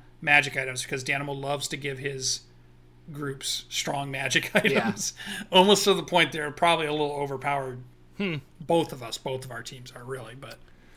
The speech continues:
Speaker 1: very
Speaker 2: I don't know. I
Speaker 1: interesting.
Speaker 2: think, think it's gonna
Speaker 1: Would
Speaker 2: come
Speaker 1: you
Speaker 2: down to dice
Speaker 1: run,
Speaker 2: rolls, so.
Speaker 1: would you run a P V P game? Like, if you took your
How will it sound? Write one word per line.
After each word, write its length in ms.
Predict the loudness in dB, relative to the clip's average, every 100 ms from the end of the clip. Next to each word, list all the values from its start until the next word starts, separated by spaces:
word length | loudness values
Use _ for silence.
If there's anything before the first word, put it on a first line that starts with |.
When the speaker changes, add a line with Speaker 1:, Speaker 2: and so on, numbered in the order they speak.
| -20 -20 -20 -20 -20 -20 -20 -18 -20 -14
Speaker 1:
very 140 | -8 0
Speaker 2:
I 80 |
don't 100 | 4
know. 160 | 6 8
I 60 | 6
Speaker 1:
interesting. 320 | 6 2 2
Speaker 2:
think, 120 | -8 -16 -18 -16 -2
think 140 | 0
it's 100 | 0
gonna 160 | 2 2
Speaker 1:
Would 100 | 6
Speaker 2:
come 60 | 10
Speaker 1:
you 60 |
Speaker 2:
down 160 | 10 8
to 60 |
dice 360 | 6 6 8 6
Speaker 1:
run, 100 | 2
Speaker 2:
rolls, 300 | -4 -12 -14 -18 -20 -20
so. 160 | -16 -4
Speaker 1:
would 160 | -2 2
you 140 | 2
run 280 | 2 0 0
a 80 | 0
P 160 | 0 -2
V 160 | -4
P 200 | -4 -4
game? 260 | -4 -2 2
Like, 180 | 0 0
if 100 | -4
you 140 | -4
took 320 | 4 4 4 2
your 500 | 4 6 6 4